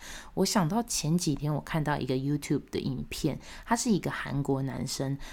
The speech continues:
他在讲述说，虽然韩国很进步，但是他们对于同性恋的接受度还是蛮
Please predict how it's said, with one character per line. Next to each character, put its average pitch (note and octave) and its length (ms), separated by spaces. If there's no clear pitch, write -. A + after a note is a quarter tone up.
他 A#3+ 140
在 B3 120
讲 D#3+ 300
述 F3+ 220
说， D#3 240
虽 F#3+ 280
然 D3 200
韩 C3+ 360
国 B2 420
很 B2+ 300
进 C3 400
步， - 260
但 A3 200
是 G#3 140
他 F#3+ 120
们 F#3+ 160
对 E3 240
于 C#3 80
同 C#3+ 260
性 E3+ 240
恋 D#3+ 160
的 B2+ 120
接 C#3+ 220
受 C#3 260
度 C3+ 240
还 B2+ 200
是 D3+ 200
蛮 A#2+ 280